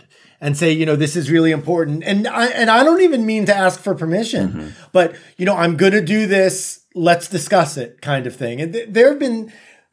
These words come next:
Speaker 1: times in my rabbinate where I've done that sort of thing, where I've been very clear, "I want your opinion and I want your thoughts. I'm not necessarily asking for, you know, permission, quote unquote, but I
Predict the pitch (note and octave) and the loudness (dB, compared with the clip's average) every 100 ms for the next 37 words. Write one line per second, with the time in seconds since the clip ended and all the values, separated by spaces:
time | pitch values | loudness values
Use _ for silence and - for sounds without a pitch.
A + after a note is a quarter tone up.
0 | - G#3+ G#3+ G3+ G3 E3+ E3+ D3+ - F#3+ | -14 -2 2 2 2 0 -6 -10 -12 -8
1 | F3 E3+ D#3+ E3 E3 F3 D3+ C3+ B2+ C#3+ | -6 -2 0 2 2 0 -2 -6 -6 -8
2 | - _ D#3 D#3 D3 D3 D3 D3 D3 C#3+ | -12 _ -4 0 0 0 0 -2 -2 0
3 | C#3+ C3+ C3+ A#2 - - C#3+ B2 A2+ C3+ | -2 0 -4 -10 -12 -8 -6 -6 -8 -10
4 | C3 F3+ F#3 E3 E3 - - F3 F3+ E3 | -10 -6 -2 -2 -6 -16 -2 -2 -2 -4
5 | F3 F#3 E3+ D3 G#3+ A3 F3 D3 C3+ - | -2 -2 -2 -6 -8 -2 0 0 -4 -12
6 | _ _ _ - E3+ D#3 F#3+ A#3+ A3+ G3 | _ _ _ 2 2 4 2 2 0 0
7 | F#3 - F#3+ F#3 B2+ A2 C3 D3 D3 D#3 | 0 0 -4 -4 -4 -4 -4 -2 -2 -2
8 | E3+ D3+ C#3+ F#3 C#3 A#2 - D3+ D3 E3+ | -4 -6 -2 0 0 -4 -8 -4 -2 -2
9 | F#3 D#3+ D#3 D3+ F3 D#3+ D3+ D3+ D3 D3 | -2 -4 -4 -8 -2 -2 -2 -4 -4 -4
10 | C#3+ F3 D#3 E3+ - _ _ _ _ - | -4 -8 -8 -10 -14 _ _ _ _ -20
11 | - E3+ D#3 C#3 C#3 D#3 D3 B2 - - | -6 0 0 -2 -6 -6 -4 -6 -8 -8
12 | C#3+ D#3+ G#3+ - B2+ A#2 B2+ A2+ G#2+ B2 | -6 -4 -4 -4 -6 -4 -6 -6 -6 -8
13 | A#2 C3 C3+ C3 | -8 -6 -4 -4